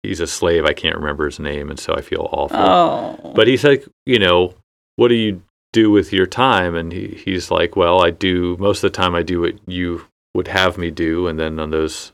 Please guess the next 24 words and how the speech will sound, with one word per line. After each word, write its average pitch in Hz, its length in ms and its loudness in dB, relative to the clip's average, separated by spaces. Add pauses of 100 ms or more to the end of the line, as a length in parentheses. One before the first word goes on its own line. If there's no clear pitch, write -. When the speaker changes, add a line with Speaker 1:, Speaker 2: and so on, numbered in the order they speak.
(100)
Speaker 1:
times 85 380 0
where 80 100 0
you're 78 240 -6
not 78 180 -2
asking 78 260 -6
me 78 80 -10
to - 20 -12
do 113 120 -2
something, 80 360 -8
I 76 100 -4
do - 180 -8
what 80 160 -8
I 78 40 -8
wanna 87 320 0
do." 76 260 -10 (560)
I 92 120 0
think 98 200 -2
of 82 120 4
that, 82 280 2
what 95 180 4
I 80 80 4
wanna 101 300 2
do 80 220 -4
time, 78 560 0